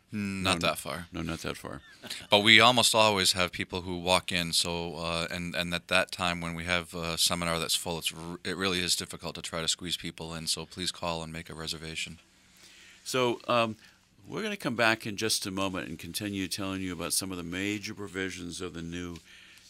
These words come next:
Speaker 2: Tax Act and Jobs Act, whatever it's called.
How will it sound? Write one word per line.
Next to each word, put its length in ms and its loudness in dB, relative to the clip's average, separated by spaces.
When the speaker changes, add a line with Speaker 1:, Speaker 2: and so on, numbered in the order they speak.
Speaker 2:
Tax 540 -4
Act 400 -2
and 160 -6
Jobs 400 -6
Act, 340 -8
whatever 280 -8
it's 120 -8
called. 340 -10